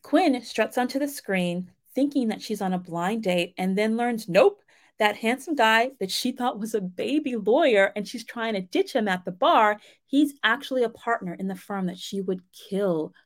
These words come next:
to work at." So what she thought was a blind date actually turns into a job interview where she gets the opportunity of a lifetime.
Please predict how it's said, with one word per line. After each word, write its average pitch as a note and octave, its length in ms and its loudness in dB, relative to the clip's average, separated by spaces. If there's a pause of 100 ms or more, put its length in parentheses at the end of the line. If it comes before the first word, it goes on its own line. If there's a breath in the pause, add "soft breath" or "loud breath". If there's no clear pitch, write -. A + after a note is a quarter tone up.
to F3 160 -8
work D#3 280 -4
at." D#3+ 260 -4 (760 loud breath)
So B3 480 6
what A3+ 280 4
she E4+ 140 2
thought A#3 200 2
was G#3+ 120 -6
a G3 40 -2
blind F3+ 340 -4
date E3+ 300 -4
actually A#3+ 320 -8
turns F3+ 280 -8
into F#3 220 -4
a G3 60 -2
job G#3+ 360 -2
interview E3+ 360 -4
where F3+ 120 -6
she - 220 -8
gets F#3 220 -8
the F#3 220 -12
opportunity E3+ 800 -8
of D#3+ 120 -10
a D3+ 60 -2
lifetime. D#3+ 760 -4